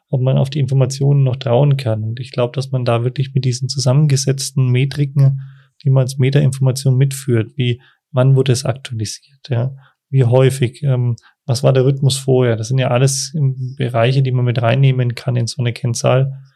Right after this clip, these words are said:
die dann am Ende dazu führen, dass du sagen kannst, okay, mit einer, mit einer Vertrauenswürdigkeit von null, X, ja, kann ich mich auf diese Information verlassen. Ja.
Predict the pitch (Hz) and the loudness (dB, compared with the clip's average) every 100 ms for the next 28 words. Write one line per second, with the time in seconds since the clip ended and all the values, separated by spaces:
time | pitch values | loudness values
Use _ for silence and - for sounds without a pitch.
0 | _ _ 127 127 120 120 117 123 123 - | _ _ -2 0 0 0 0 0 -2 -2
1 | 131 - 135 139 127 - 127 123 120 - | -6 0 2 4 2 -2 -2 0 0 -2
2 | 120 - 117 139 139 120 113 117 117 - | -4 -4 -6 0 2 2 0 0 -2 -6
3 | _ _ _ 139 123 120 117 117 - 131 | _ _ _ -4 -2 0 -2 -4 -10 -2
4 | 120 120 156 - 151 135 - 135 123 - | 4 4 4 2 0 0 0 0 0 2
5 | 127 143 139 135 131 135 - - - _ | 4 4 4 4 4 2 0 -6 -10 _
6 | _ _ 117 127 135 - - _ _ - | _ _ -4 -4 -4 -8 -20 _ _ -4
7 | 127 131 135 135 135 135 127 127 127 120 | 0 2 4 2 0 0 0 0 0 0
8 | - 127 120 117 120 - 139 _ 135 120 | 0 0 2 0 0 -2 -12 _ -8 -6
9 | 120 | -8